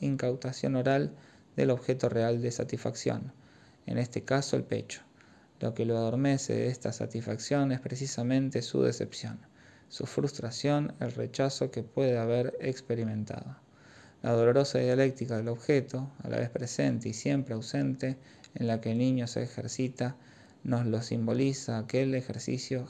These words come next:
genialmente captado por Freud en Estado Puro, en su forma aislada.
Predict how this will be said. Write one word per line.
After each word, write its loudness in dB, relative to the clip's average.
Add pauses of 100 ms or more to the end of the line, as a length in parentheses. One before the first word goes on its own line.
(180)
genialmente 0
captado -2
por -4
Freud 0 (120)
en -4
Estado 0
Puro, -8 (540)
en 2
su -2
forma 2
aislada. -6